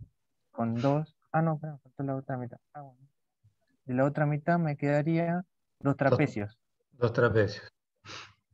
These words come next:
Speaker 1: Y voy acá a los trapecios y me queda esta, esta ecuación. Y bueno, reemplazando,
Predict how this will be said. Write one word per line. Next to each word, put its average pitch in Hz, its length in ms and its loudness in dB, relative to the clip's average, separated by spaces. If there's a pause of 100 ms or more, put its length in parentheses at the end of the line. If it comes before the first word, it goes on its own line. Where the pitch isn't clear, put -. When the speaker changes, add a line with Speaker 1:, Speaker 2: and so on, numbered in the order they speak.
(140)
Speaker 1:
Y 131 120 -2
voy 139 180 0
acá 139 240 0
a - 20 0
los 131 140 -4
trapecios 165 760 -4
y 156 260 -6 (300)
me 120 80 -8
queda 139 240 2
esta, 139 460 -6 (2000)
esta - 200 -2
ecuación. 170 520 2 (180)
Y 139 60 -18
bueno, 131 220 0
reemplazando, 160 840 -2